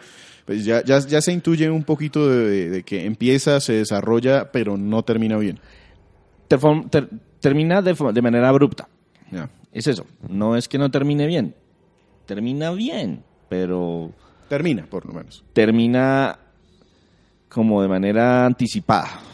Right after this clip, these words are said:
Speaker 1: Ya.
Speaker 2: Es como, "Oiga, vamos a crear la introducción y en la introducción nos vamos a demorar un montón de tiempo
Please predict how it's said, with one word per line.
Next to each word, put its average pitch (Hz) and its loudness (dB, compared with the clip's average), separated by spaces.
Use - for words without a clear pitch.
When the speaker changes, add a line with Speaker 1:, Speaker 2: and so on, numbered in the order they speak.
Speaker 1:
Ya. 87 -6
Speaker 2:
Es - -8
como, 139 6
"Oiga, 127 8
vamos 101 4
a 139 2
crear 104 4
la 123 4
introducción 135 4
y 151 2
en 113 4
la 104 4
introducción 98 -2
nos 107 -2
vamos 110 0
a 120 -2
demorar 90 0
un 92 -2
montón 120 2
de 123 0
tiempo 135 0